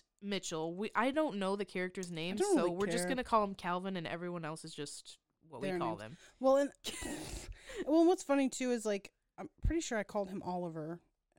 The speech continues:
Speaker 2: at some point because he's been Oliver Oakenfold
Speaker 1: Yeah,
Speaker 2: for me
Speaker 1: you
Speaker 2: for so many
Speaker 1: did.
Speaker 2: years, but it's fine. It's Mitchell Musso. You understand.
Speaker 1: So, yeah, so Mitchell is his best friend. They're trying to find out how to get the second edition of Gotham Man right now.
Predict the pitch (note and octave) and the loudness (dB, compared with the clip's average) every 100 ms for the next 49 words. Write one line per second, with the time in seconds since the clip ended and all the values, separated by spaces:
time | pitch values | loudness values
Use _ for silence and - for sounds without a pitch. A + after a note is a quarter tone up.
0 | _ G3+ F#3 - F#3 F3+ G3+ - - F#3+ | _ -12 -10 -8 -8 -6 -8 -8 -12 -12
1 | G#3+ F#3+ F#3 F#3 - F3 E3 E3+ E3+ G3+ | -10 -10 -8 -8 -6 -6 -6 -8 -8 -2
2 | G3+ - G#3+ G3+ F#3 A3+ A3+ A#3 A#3+ - | 2 2 2 -2 -2 -4 -4 -4 -4 -4
3 | G#3 - _ _ _ G#3+ G3+ - F3+ _ | -4 -6 _ _ _ -12 -12 -14 -18 _
4 | _ _ _ A3+ G#3 F#3 F3 E3+ - E3+ | _ _ _ -14 -10 -10 -10 -14 -12 -14
5 | F3+ F#3+ F#3 E3+ - D4 C4+ A#3+ G#3 D3+ | -12 -14 -10 -8 0 4 4 4 0 0
6 | A#3+ A#3 A#3 A3+ A#3 A3+ A3+ A#3 F#3+ F#3+ | 0 2 2 0 0 0 -4 -6 -2 -2
7 | - F#3 F3 F3+ - G#3 D4+ E4 F4+ E4 | -2 -2 -2 -4 -2 0 0 0 -2 -2
8 | D4+ - A3+ G#3 G#3 F#3+ F#3 F#3 F3+ E3+ | -2 -2 0 0 2 0 0 -2 -4 -2
9 | E3+ - F3 E3+ D#3 - - - D#3+ - | -4 -4 -8 -6 -6 -8 -10 -6 -6 -4
10 | A3 G#3+ - G3+ G#3+ - A3 G#3+ G#3 G3+ | -8 -6 -10 -4 -4 -4 -8 -8 -6 -6
11 | G#3 A3 G#3+ A3 G#3+ _ _ _ _ _ | -6 -8 -8 -10 -12 _ _ _ _ _
12 | _ G#3+ A3 A3 A3+ A3 G#3 A3+ B3 | _ -10 -6 -4 -4 -6 -4 -4 -6